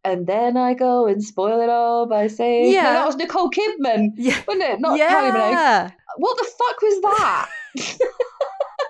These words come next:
Speaker 1: How did those two start knocking around
Speaker 2: That, I
Speaker 1: together?
Speaker 2: mean, that's actually, like, not a bad song 'cause it's a cover. It's, like, an old song, but, like, all of his
Speaker 1: The song was
Speaker 2: songs that
Speaker 1: already good.
Speaker 2: Yeah.
Speaker 1: Like
Speaker 2: All of his original songs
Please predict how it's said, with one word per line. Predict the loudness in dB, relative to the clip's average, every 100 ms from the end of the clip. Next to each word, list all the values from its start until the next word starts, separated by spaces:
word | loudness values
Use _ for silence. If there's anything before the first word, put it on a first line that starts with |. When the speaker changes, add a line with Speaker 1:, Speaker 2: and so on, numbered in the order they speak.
| -10 _ _ -12 0
Speaker 1:
How | 2
did | 2 2
those | 2 2 2
two | 0 0
start | 0 -2 0
knocking | -2 -2
around | 0 0 2
Speaker 2:
That, | 2
I | 2
Speaker 1:
together? | 2 2
Speaker 2:
mean, | 2 2
that's | 0 0 -2
actually, | -2 -2 -6 -4
like, | 0 -2 -2
not | -2 0 0 0
a | 0
bad | -2 -2 -4 -6
song | -6 -2 0 -2
'cause | -6 -8
it's | -6 -6
a |
cover. | -8 0 0 0 -4 -4
It's, | -6 -6
like, | -4
an | -6
old | -2 -2 -2 -8
song, | -4 -2 0 -2 -4 -2
but, | -2
like, | -2 -4 -4
all | 0 2 2 0
of | -4
his | -2
Speaker 1:
The | 2
song | 4 4 4
was | 2
Speaker 2:
songs | 2 2 2
that | 0
Speaker 1:
already | 0 -2
good. | -2 0 2 0 0
Speaker 2:
Yeah. | -4 0 2
Speaker 1:
Like | 0 -2 -8 _ _ _
Speaker 2:
All | 0 0
of | 2
his | -2 -2 -2
original | -2 0 -2 0 -2 0 -2
songs | 0 2 2 0 -2 -8